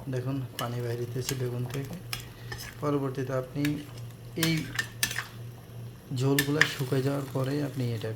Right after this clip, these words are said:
খাওয়ার উপযোগী আপনি খেতে পারবেন ইনশাল্লাহ। তো আজ এই পর্যন্তই, আর ভিডিওটা লম্বা করলাম না। আপনি আশা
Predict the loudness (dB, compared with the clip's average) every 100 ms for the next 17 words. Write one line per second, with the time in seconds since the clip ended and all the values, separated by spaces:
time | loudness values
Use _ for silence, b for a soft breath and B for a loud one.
0 | 0 0 0 -2 0 0 0 -2 -6 B
1 | B B B B B -14 -8 -8 -4 -2
2 | -2 -6 -4 -2 -2 -2 -2 0 0 0
3 | 0 -2 -4 -8 -10 -12 -12 -14 -12 -10
4 | -2 0 2 -2 -4 -2 -2 0 -2 -2
5 | -2 -2 -2 -2 -4 -8 -10 -10 -6 -4
6 | -2 -2 -2 -2 -2 -2 0 0 -2 -6
7 | -12 -4 -4 -2 -2 0 0 0 -2 B
8 | B B B -4 -2 0 0 0 0